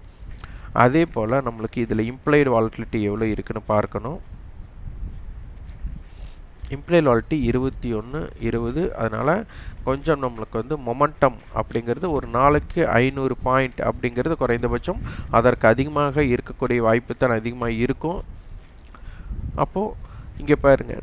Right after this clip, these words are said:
நாற்பத்தாறு ஐநூறு to நாற்பத்தாறு எழுநூறு, இருநூறு புள்ளிகள் இருக்கணும்.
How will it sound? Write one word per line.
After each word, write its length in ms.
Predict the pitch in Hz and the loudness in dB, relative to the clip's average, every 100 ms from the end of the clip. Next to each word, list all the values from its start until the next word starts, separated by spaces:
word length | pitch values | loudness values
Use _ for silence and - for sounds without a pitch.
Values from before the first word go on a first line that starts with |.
| 110 | 4
நாற்பத்தாறு 580 | 139 147 165 151 143 | 4 6 4 8 8
ஐநூறு 380 | 127 135 139 131 - | 8 2 0 0 0
to 100 | 156 | 0
நாற்பத்தாறு 680 | 135 120 - 131 127 123 110 | 2 0 0 2 4 4 4
எழுநூறு, 520 | 107 123 127 120 - - - - - - - | 2 2 0 -4 -4 -12 -14 -10 -10 -10 2
இருநூறு 580 | 117 120 135 151 143 123 | 6 6 6 2 -2 -2
புள்ளிகள் 440 | 127 127 131 131 | -2 0 2 4
இருக்கணும். 420 | 120 110 107 104 | 4 0 -6 -8